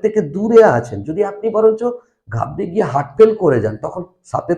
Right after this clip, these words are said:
তো কামড়াতে সুবিধে হবে। তার চেয়ে আপনি যদি ভয়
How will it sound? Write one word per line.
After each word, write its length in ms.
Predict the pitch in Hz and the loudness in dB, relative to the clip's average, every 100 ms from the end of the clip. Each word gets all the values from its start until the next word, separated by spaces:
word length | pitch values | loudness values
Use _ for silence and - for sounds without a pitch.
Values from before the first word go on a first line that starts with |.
| - | -6
তো 60 | |
কামড়াতে 480 | 185 151 160 170 185 | -6 -2 -2 -2 -4
সুবিধে 380 | 180 202 220 151 | -6 -6 -2 0
হবে। 300 | 98 98 - _ _ _ _ _ _ _ _ _ _ _ _ _ _ _ | -2 -10 -20 _ _ _ _ _ _ _ _ _ _ _ _ _ _ _
তার 120 | - - | -4 0
চেয়ে 200 | 240 - | -2 0
আপনি 760 | 240 240 - 220 269 277 - - _ _ _ 117 | 0 0 -2 0 0 -2 -8 -20 _ _ _ -2
যদি 480 | 151 202 214 - - _ _ _ _ _ _ _ _ - | 0 0 -4 -8 -20 _ _ _ _ _ _ _ _ -10
ভয় 300 | 92 143 220 | 2 6 6